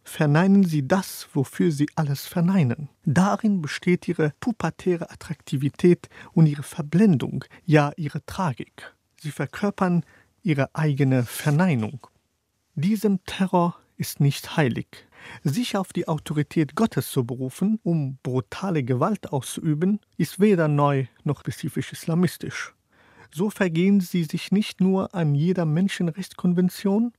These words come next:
sondern sie wenden sich auch und gerade gegen die Bedingungen der Religion des Islam. Mit der Leugnung der Schöpfung und mithin des Menschen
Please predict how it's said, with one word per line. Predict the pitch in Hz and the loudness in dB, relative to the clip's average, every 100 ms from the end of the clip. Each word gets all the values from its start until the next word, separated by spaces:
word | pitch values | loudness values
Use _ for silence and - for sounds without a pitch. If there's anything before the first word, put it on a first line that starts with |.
| _ - | _ -6
sondern | 113 135 151 170 175 | -2 -2 0 0 0
sie | 143 123 | -2 -2
wenden | 151 156 156 | 0 2 0
sich | 135 - - | 0 -4 -2
auch | 170 208 - - - | 0 0 -4 -18 -6
und | - 180 160 | 2 4 4
gerade | 139 156 226 254 202 | 0 2 4 4 4
gegen | 143 151 170 170 | 2 2 2 2
die | 156 | 2
Bedingungen | 156 135 131 175 214 196 175 170 | -2 -2 -2 2 2 2 2 2
der | 151 135 | 2 2
Religion | 139 127 143 147 | 2 2 2 0
des | 139 - | -2 -4
Islam. | 147 - 233 139 120 _ _ | -6 -2 0 -2 -4 _ _
Mit | 165 135 | -2 0
der | 123 | 0
Leugnung | 120 156 180 - 151 147 | 0 0 0 0 -2 -2
der | 127 | -4
Schöpfung | - 190 - - 214 226 - | -6 -8 -6 0 0 0 0
und | 143 | 0
mithin | 131 127 - 202 160 | 2 0 4 4 4
des | 143 - | -2 0
Menschen | 139 156 - 214 226 | 0 0 0 0 0